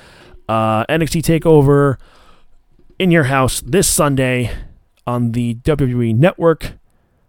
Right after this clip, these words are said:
Um, looking forward to that show a lot. Uh, Double or Nothing last week, uh, two weeks ago, and now TakeOver this weekend. I'm excited the TakeOvers are back, even if, like, it is limited capacity of, like,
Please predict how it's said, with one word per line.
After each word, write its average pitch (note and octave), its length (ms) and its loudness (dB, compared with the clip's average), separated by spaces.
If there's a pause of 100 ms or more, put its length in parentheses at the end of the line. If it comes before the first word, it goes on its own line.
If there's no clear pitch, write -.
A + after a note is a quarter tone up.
(260)
Um, A2 640 -6 (880)
looking C#3 220 0
forward D3 240 -2
to C3+ 80 -2
that C3+ 160 -2
show C3 360 -2
a B2 60 -4
lot. C#3 680 -2
Uh, G#2+ 400 -6 (680)
Double C3 260 -2
or - 20 2
Nothing C3 360 0
last A#2+ 300 -4
week, C#3 160 0
uh, A2+ 320 -2
two D3+ 160 0
weeks C3+ 220 -2
ago, B2+ 380 2
and A#2 140 -2
now A2+ 340 -2 (340)
TakeOver A#2+ 440 -2
this C3 220 0
weekend. B2+ 400 -2
I'm C3 140 -2
excited E3 340 0
the C#3+ 60 -2
TakeOvers B2 480 -2
are A2+ 80 -2
back, A2 320 -4
even C#3+ 280 0
if, B2+ 280 -2
like, G#2+ 320 -6 (200)
it A#2+ 120 -2
is A2 120 -2
limited A#2+ 460 0
capacity A2+ 580 -4
of, G2+ 160 -4
like, G2+ 300 -8